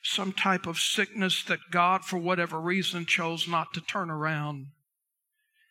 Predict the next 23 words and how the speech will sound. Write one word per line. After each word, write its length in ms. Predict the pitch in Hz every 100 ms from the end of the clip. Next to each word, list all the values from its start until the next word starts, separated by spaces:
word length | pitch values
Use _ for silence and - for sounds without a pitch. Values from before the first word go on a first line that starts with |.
| _ _ _ _ _ -
and 180 | 202
we 160 | 196 220
know, 400 | 196 208 196 175
or 140 | 160
we 180 | 165 190
knew 360 | 185 196 202 180
that 200 | 160 156
our 160 | 156
loved 320 | 165 185 185 175
ones 480 | 170 160 160 -
were 240 | 180 165 156
about 380 | 151 170 165 175
ready 240 | 170 170
to 180 | - 165
leave, 480 | 156 160 147 143 - _ -
right, 260 | 160 160 165
ready 280 | 175 180 160
to 200 | - 175
depart. 520 | 156 - 156 139 143 - - - _ _ _ _ _ _ _ _ _ _ _ _ _ -
This 200 | 233 -
is 160 | 240 220
what 200 | 208 185
I 480 | 180 180 165 160